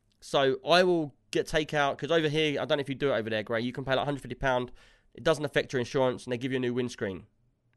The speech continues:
And that's it. It's like a mobile phone breakage." Anyway, so I said,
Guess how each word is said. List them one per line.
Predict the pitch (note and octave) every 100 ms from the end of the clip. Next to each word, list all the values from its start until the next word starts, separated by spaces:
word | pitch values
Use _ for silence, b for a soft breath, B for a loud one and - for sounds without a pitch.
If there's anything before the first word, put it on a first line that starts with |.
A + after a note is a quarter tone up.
| _ _ -
And | A2+
that's | C3 -
it. | B2+ G2+
It's | -
like | C3 B2+
a |
mobile | B2 A2+ G#2+
phone | C3 A#2 G#2 G2+ -
breakage." | G2+ F#2+ - F2 - b b b b b b -
Anyway, | E3+ C#3+ D3+
so | F#3
I | F#3
said, | F#3